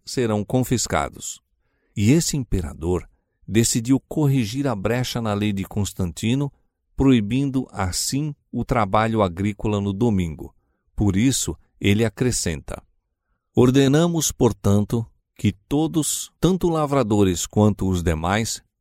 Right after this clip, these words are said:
deixem de trabalhar neste dia de nossa restauração." Por essa época, os santos doutores da Igreja já haviam conseguido,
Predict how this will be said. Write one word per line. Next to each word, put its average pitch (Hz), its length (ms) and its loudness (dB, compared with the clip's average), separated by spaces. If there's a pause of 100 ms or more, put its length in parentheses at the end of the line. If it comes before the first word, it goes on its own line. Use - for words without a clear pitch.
(140)
deixem 143 600 0
de 127 120 -4
trabalhar 110 600 2
neste 113 480 -2
dia 107 320 2
de 104 160 -2
nossa 95 400 2
restauração." 85 800 0 (1080)
Por 117 160 6
essa 147 300 4
época, - 640 -2 (280)
os 117 140 0
santos 165 420 0
doutores 117 560 2
da 101 100 0
Igreja 113 380 -2
já 120 220 -4
haviam 110 420 -2
conseguido, 98 840 -2